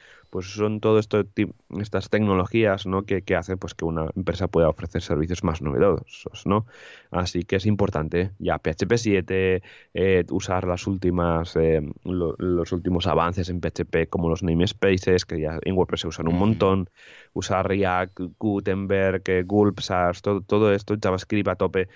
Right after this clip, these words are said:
Speaker 1: porque esto hace, pues, que podamos coger proyectos de más envergadura, ¿no? Y de que, eh, se enseña, pues, que a un cliente se le enseña de que su página web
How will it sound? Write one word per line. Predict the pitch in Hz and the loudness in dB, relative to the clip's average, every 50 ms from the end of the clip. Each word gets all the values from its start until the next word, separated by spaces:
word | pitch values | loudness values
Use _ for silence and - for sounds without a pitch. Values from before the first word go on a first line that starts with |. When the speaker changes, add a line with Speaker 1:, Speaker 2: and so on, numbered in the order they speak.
| - _ _ | -20 _ _
Speaker 1:
porque | _ - 95 - 98 | _ -8 -6 -4 -4
esto | 95 95 - 104 92 | -4 -2 0 0 0
hace, | 90 - 95 | 0 0 -2
pues, | 90 95 82 - | -2 -4 -8 -8
que | - 80 78 73 | -8 -8 -8 -4
podamos | - 82 82 82 82 85 - | -2 0 0 0 0 -2 -6
coger | - 82 - - 87 - | -6 -8 -6 -6 -8 -4
proyectos | - 87 87 82 87 87 - | -2 -2 -2 -2 -2 -2 -2
de | 87 85 | 0 0
más | 92 90 82 87 98 | 2 0 0 0 2
envergadura, | 92 92 90 - 87 82 92 101 92 80 | 2 2 2 2 2 4 4 4 4 4
¿no? | 78 90 113 123 | 4 4 4 4
Y | 120 104 | 4 4
de | 92 90 90 - | 4 2 0 0
que, | - 92 90 92 90 - - - - - - _ - - | 2 2 2 2 2 -2 -8 -20 -20 -20 -18 _ -6 -2
eh, | 92 95 90 85 | 0 2 2 2
se | 87 - - 90 | 2 2 0 0
enseña, | 90 90 - 120 117 117 113 101 87 85 | 0 0 0 2 2 4 4 4 2 0
pues, | 80 - 92 90 | -2 -4 -8 -8
que | - - 90 87 82 85 | -6 -4 -2 -2 0 2
a | 87 | 0
un | 95 101 | 0 0
cliente | 98 110 104 104 98 98 | 2 2 4 4 4 2
se | 104 107 | 2 2
le | 92 | 0
enseña | 92 95 - 120 113 107 95 80 - - _ _ _ _ _ _ _ _ _ _ _ _ - - _ _ | 0 2 2 2 2 2 2 0 -2 -6 _ _ _ _ _ _ _ _ _ _ _ _ -20 -20 _ _
de | - 104 92 85 | 0 2 2 2
que | - - 85 85 | 2 2 0 0
su | - - 95 - | 0 -2 -2 -2
página | 98 90 90 107 98 95 | -2 -2 0 0 0 2
web | 101 110 104 | 2 2 2